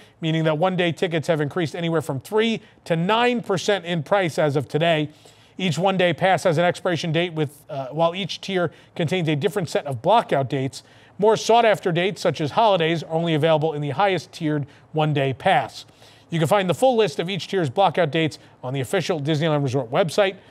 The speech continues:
Of course, multi-day tickets also increased in price by up to sixteen percent.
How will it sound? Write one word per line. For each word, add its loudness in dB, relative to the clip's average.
Of -8
course, 2
multi-day 2
tickets 0
also 4
increased -2
in -2
price 2
by 0
up -2
to -6
sixteen -6
percent. -4